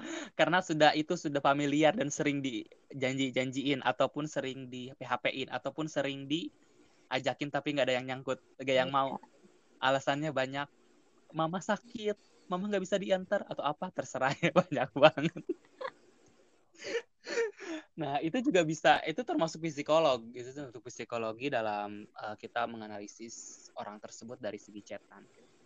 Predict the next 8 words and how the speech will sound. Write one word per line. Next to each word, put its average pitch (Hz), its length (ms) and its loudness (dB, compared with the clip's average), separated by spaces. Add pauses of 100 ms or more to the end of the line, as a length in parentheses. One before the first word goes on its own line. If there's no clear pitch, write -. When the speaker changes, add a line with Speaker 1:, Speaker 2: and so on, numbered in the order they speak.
(240)
Speaker 1:
atau 120 220 -6
dari 123 160 0
segi 117 320 -12
ketikan. 104 560 -12 (1300)
Ataupun 170 480 0
yang 170 180 2
lainnya, 123 480 -2 (540)
emot, 170 420 2